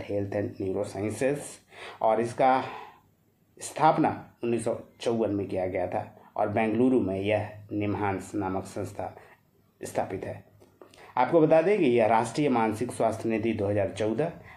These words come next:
मानसिक स्वास्थ्य सेवा अधिनियम दो हज़ार सत्रह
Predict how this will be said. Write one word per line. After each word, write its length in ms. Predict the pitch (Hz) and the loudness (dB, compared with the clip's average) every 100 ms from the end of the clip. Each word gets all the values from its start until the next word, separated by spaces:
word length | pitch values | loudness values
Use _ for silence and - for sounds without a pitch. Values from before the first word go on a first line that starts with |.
| - | -6
मानसिक 500 | 113 123 151 151 208 | 0 2 2 0 -4
स्वास्थ्य 460 | - 131 127 - 113 | 0 2 2 0 -4
सेवा 380 | 117 113 127 123 | 0 2 4 4
अधिनियम 440 | 113 117 117 104 | 2 2 2 0
दो 120 | 101 | 0
हज़ार 200 | 98 92 | 0 -2
सत्रह 540 | - - 117 151 170 | -2 -4 -2 0 0